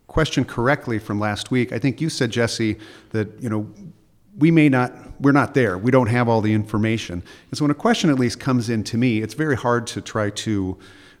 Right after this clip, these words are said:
uh, determine for my own, 'cause I'm not in this situation. And so the first thing I say to the, uh, the person who might call me is, given the information that, uh, that they ask,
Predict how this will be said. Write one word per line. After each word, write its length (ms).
uh, 420
determine 460
for 120
my 240
own, 160
'cause 80
I'm 140
not 160
in 80
this 100
situation. 680
And 120
so 100
the 80
first 320
thing 200
I 80
say 340
to 380
the, 200
uh, 180
the 120
person 320
who 100
might 240
call 240
me 340
is, 160
given 240
the 80
information 720
that, 340
uh, 460
that 160
they 180
ask, 400